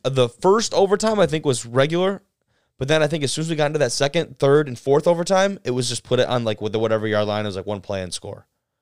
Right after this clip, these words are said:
And it was just score, score, score, score, back and forth, back and forth. The game, honestly, we lo-, we ended up losing that game. That was our only loss in the regular season.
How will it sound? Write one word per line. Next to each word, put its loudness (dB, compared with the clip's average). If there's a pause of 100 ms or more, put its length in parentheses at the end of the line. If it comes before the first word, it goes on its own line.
(260)
And -2
it 0
was -2
just -4
score, 2
score, 0
score, 0
score, 0
back 0
and -10
forth, -8
back -4
and -16
forth. -6 (300)
The -6
game, -4 (100)
honestly, -2
we -2
lo-, 0
we 2
ended 4
up -8
losing -2
that -4
game. -4
That -6
was -6
our -6
only -6
loss -4
in -12
the -10
regular -10
season. -12